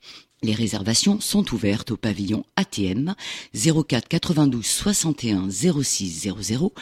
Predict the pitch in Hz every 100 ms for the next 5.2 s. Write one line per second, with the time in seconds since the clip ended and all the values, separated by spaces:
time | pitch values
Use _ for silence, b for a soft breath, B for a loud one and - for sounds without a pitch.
0 | B B B - 127 123 117 101 - 78
1 | - 165 - 131 123 104 92 - - 190
2 | 143 139 113 95 92 117 147 127 - 85
3 | 85 175 160 104 92 143 B B B B
4 | - 226 - 120 101 139 120 92 95 98
5 | 131 -